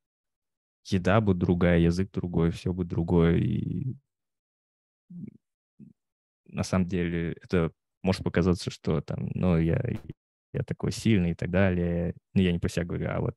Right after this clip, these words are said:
вы про себя можете подумать, что я такой сильный, сильная, и всё будет у меня хорошо, и это вообще делать нечего, какая разница. Ну вот я сам по себе, например, хикан, я в основном только дома сижу, но даже мне вот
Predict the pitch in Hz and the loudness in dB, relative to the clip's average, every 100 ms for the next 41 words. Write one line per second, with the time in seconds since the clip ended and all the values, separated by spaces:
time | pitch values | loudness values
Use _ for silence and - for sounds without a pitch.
0 | _ 90 82 - 82 85 - - 92 - | _ -2 -2 -2 0 0 0 0 0 -2
1 | - - - - - 107 101 92 - 95 | -4 -4 -4 -8 0 2 4 2 2 0
2 | 92 87 85 85 87 - - 90 85 85 | 2 0 -2 -6 -8 -6 -2 0 0 -2
3 | 85 85 82 - 85 - 104 - 85 85 | -2 -2 -2 -2 -4 -2 -2 0 0 -2
4 | - - 82 - 78 85 82 82 87 87 | -4 -4 -4 -4 -6 -2 -2 -2 -4 -4
5 | - - - - - - 82 - - 123 | -6 -6 -6 -6 -4 -2 -2 -4 -6 -8
6 | - _ _ _ _ _ _ _ 95 95 | -8 _ _ _ _ _ _ _ 2 4
7 | 85 92 90 - 90 90 - 90 87 87 | 4 4 4 4 0 0 0 0 0 -4
8 | 85 95 - 101 98 85 85 - 85 87 | -6 -6 2 4 4 0 -4 -6 -8 -6
9 | 92 87 87 95 87 92 87 - 87 87 | -6 -4 -2 0 -2 -4 -8 -6 -2 0
10 | 85 85 90 90 85 | 0 2 4 4 2